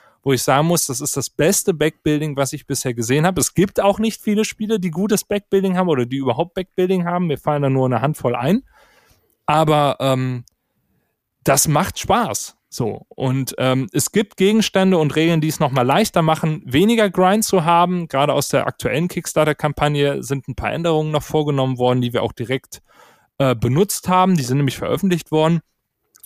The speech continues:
Und mir hat sel-, also ich hatte auch Angst vor dem Grind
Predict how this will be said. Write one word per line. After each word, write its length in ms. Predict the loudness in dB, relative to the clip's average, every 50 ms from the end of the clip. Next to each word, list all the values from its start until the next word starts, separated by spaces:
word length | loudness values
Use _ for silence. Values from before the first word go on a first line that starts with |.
| _ _ -12 -4
Und 320 | -2 -2 0 -2 -2 -4 -2
mir 220 | 0 2 4 4
hat 160 | 2 2 -2
sel-, 300 | -4 0 2 2 2 2 2
also 160 | 2 2 2
ich 140 | 2 0 0
hatte 180 | 0 2 4
auch 220 | 4 2 2 0 -2
Angst 240 | -4 -4 -4 -4
vor 100 | -4 -2
dem 160 | -2 -2 -2 0
Grind 460 | 0 2 2 2 0 0 -4 -12